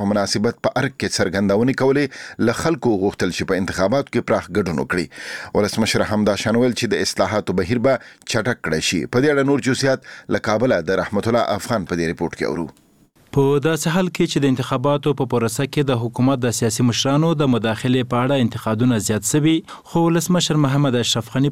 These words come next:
Speaker 2: په ښکاره ژمنه وکړه چې په دغه پروسه کې به مداخله نه کوي او د انتخاباتي کمیسیونونو خپلواکي ته به بشپړ احترام لري. محمد اشرف غني چې د یکشنبې په ورځ د ځوانانو نړیوالې ورځې په مناسبت په ارګ کې څرګندونې کولې، له ځوانانو وغوښتل چې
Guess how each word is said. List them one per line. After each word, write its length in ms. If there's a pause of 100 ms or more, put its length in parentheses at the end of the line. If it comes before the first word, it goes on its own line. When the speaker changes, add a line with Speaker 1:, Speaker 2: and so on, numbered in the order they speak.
Speaker 2:
په 80
ښکاره 420
ژمنه 300
وکړه 320
چې 500
په 120
دغه 140 (100)
پروسه 340
کې 180
به 140
مداخله 560
نه 160
کوي 260
او 20 (120)
د 100
انتخاباتي 600
کمیسیونونو 580
خپلواکي 560
ته 140
به 180
بشپړ 500
احترام 540
لري. 200 (420)
محمد 360
اشرف 320
غني 160
چې 160
د 80
یکشنبې 400
په 80
ورځ 320
د 100
ځوانانو 540
نړیوالې 480
ورځې 320
په 100
مناسبت 600
په 20 (140)
ارګ 120
کې 160
څرګندونې 580 (100)
کولې، 360
له 60 (100)
ځوانانو 540
وغوښتل 560
چې 100